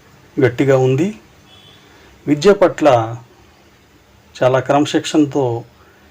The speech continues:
ఇక్కడ వారు ఉంటారు. దానికి కారణం ఇక్కడ అనేక విద్యా సంస్థలు మనకి స్వాతంత్రం రావడానికి పూర్వం, తదుపరి కూడా పేరొందిన అనేక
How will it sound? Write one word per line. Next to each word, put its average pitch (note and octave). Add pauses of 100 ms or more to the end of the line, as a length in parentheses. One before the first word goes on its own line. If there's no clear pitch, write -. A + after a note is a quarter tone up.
(320)
ఇక్కడ A#2+
వారు C3+
ఉంటారు. C#3+ (840)
దానికి D3+
కారణం D#3+
ఇక్కడ C#3+
అనేక C3+ (1120)
విద్యా C3
సంస్థలు C3 (720)
మనకి A#2+
స్వాతంత్రం C#3+ (100)
రావడానికి B2 (880)
పూర్వం, E3+ (1400)
తదుపరి D#3+
కూడా B2 (1300)
పేరొందిన D3 (720)
అనేక C3